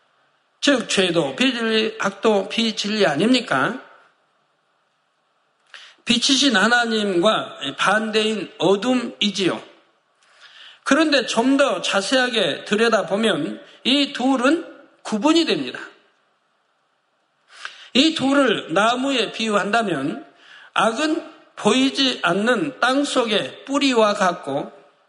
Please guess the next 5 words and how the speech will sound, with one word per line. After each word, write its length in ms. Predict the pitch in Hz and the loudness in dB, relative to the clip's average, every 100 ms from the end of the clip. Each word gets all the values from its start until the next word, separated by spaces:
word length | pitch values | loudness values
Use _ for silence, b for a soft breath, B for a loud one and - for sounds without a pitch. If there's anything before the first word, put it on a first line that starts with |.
| _ _ _ B B B B B - | _ _ _ B B B B B -2
죄는 640 | 254 285 294 269 147 - - - | 2 4 4 2 -2 -10 -18 -6
눈에 340 | 208 262 277 - | 0 4 4 2
보이는 560 | 214 233 254 220 139 | 0 0 2 0 0
줄기와 640 | - 220 240 240 240 185 - | 0 0 0 0 2 2 0
잎, 160 | 240 | -2